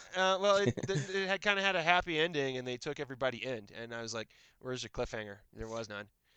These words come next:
Speaker 2: Um, yeah. Oh, that's right. Oh, 'cause I kind of, uh, my brain kinda trailed off at the end there. It got a little boring, so that's why.
Speaker 1: Um,
Speaker 2: Um,
Speaker 1: yeah, yeah. So basically, at the very end,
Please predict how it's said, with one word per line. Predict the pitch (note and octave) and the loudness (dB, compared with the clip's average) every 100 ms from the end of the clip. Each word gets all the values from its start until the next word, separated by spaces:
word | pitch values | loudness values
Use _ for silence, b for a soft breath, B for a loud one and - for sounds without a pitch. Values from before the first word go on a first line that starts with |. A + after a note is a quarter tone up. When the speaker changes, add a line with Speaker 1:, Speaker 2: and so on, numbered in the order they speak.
| _ | _
Speaker 2:
Um, | A2+ A2+ G#2+ G2+ G#2 A#2+ | 10 12 12 10 6 6
yeah. | F3 D#3+ F#2 G2 D3+ | 10 12 12 8 4
Oh, | F3+ | 8
that's | G3 G3 | 8 8
right. | F#2+ F#2 - | 8 8 8
Oh, | D3 C#3+ C3 - | 10 10 8 2
'cause | - C#3 | 10 12
I | B2+ | 10
kind | C3+ C3 | 8 4
of, | G2+ | 6
uh, | G#2 F#2 - _ _ _ _ _ _ - | 6 4 2 _ _ _ _ _ _ -6
my | A#2 | 0
brain | A#2 A2+ | 4 4
kinda | G#2+ G2 | 4 2
trailed | - G#2+ G2+ | 4 6 8
off | F#2+ E2 | 8 6
at | E2+ | 0
the | F#2 | 2
end | G2 | 2
there. | F2 D#2+ | 2 0
It | |
got | D#2 | 4
a | E2 | 4
little | D#2+ | 4
boring, | E2+ D#2+ C#2 _ _ | 2 0 -2 _ _
so | - E2 | -4 -2
that's | D#2+ | -2
why. | C#2 - - _ _ _ _ _ _ - | -2 -4 -8 _ _ _ _ _ _ 2
Speaker 1:
Um, | E3 | 6
Speaker 2:
Um, | E3 D#3 | 6 8
Speaker 1:
yeah, | E3+ E3+ C#3+ | 10 10 10
yeah. | D#3+ D3+ | 8 8
So | - D#3 | 6 4
basically, | F3 G3+ A3 C3 | 4 4 0 0
at | B2+ | 0
the | B2+ | -2
very | A#2+ C3+ C3 | 0 0 2
end, | B2+ | -2